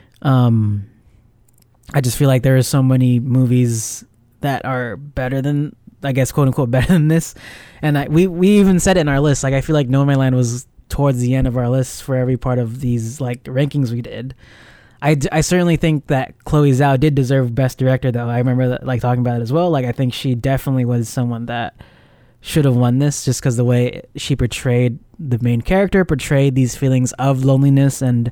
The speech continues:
isolation and being an outland of, like, the world's population, essentially. Um, but I don't know. I think Best Picture, I did, I, like, this wasn't my top contender for sure, and I think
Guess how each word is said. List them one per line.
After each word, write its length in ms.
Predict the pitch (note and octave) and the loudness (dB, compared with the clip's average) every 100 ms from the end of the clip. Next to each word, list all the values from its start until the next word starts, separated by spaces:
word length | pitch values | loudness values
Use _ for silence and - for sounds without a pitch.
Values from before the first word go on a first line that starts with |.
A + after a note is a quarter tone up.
| - - - | -8 -18 -14
isolation 720 | - B2+ - B2+ C3 - C#3 C3 | -2 -2 0 2 2 2 2 2
and 180 | B2 | 0
being 160 | A#2 B2+ | 2 2
an 140 | B2 - | 2 -2
outland 600 | B2 B2+ C3 B2 B2+ B2 | -6 -4 -4 -2 -2 -4
of, 280 | - B2+ A#2 | -4 -4 -2
like, 360 | B2 A#2 A#2 - - - - - _ _ - | -2 -2 -4 -10 -20 -20 -20 -20 _ _ -20
the 160 | - C3+ | -2 2
world's 240 | C3 B2 | 4 2
population, 540 | - C3 A#2+ B2+ C3 D3 | 0 -2 0 0 2 0
essentially. 560 | - D3+ D3 D3+ D3 C#3 _ _ _ - | 0 0 2 2 2 0 _ _ _ -4
Um, 540 | C3 B2+ A#2+ A2 G#2+ G#2+ _ _ _ _ _ _ _ - | 2 4 4 2 -2 -6 _ _ _ _ _ _ _ -4
but 120 | D#3+ | 2
I 40 | F3+ | 4
don't 100 | G#3 | 4
know. 100 | E3+ | 4
I 120 | D#3 | 2
think 240 | - F3+ | 2 2
Best 220 | D3+ E3+ - | 2 2 2
Picture, 260 | F3+ F3+ | 0 2
I 120 | C#3+ | 0
did, 240 | C#3 D3+ D3 | 2 0 -2
I, 180 | - C#3 | -2 0
like, 340 | C3+ B2+ - - - - | 0 0 -4 -20 -20 -4
this 160 | D3+ D#3 | 0 2
wasn't 240 | F#3 F3 | 2 2
my 100 | E3 | 0
top 220 | D3+ D3 | 0 -2
contender 320 | - C#3+ C#3 B2 | -2 -2 -2 -2
for 240 | - E3 | -2 -2
sure, 260 | - C#3+ C3 | 2 2 2
and 120 | B2+ | 2
I 80 | B2+ | 0
think 380 | D#3 C#3+ - | 0 -4 -8